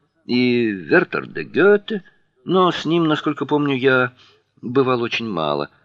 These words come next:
и чаще всего на лорде Джегете, моем старом друге, ну и, возможно, сотни других людей».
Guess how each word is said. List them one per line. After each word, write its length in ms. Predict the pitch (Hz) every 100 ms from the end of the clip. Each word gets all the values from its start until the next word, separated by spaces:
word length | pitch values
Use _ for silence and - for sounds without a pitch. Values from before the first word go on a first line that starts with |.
| - - -
и 280 | 131 127
чаще 320 | 123 180 - 156
всего 300 | - 151 160
на 160 | 151
лорде 440 | 135 135 139 127 135
Джегете, 720 | 98 87 85 76 71 - - _ -
моем 240 | 98 101
старом 360 | - 110 110 101
друге, 440 | 71 65 62 76 _ _ _ _ -
ну 80 | 294
и, 60 |
возможно, 500 | 262 160 165 170 165
сотни 420 | 160 - 151 156 151
других 360 | 147 143 143
людей». 460 | 147 139 156 110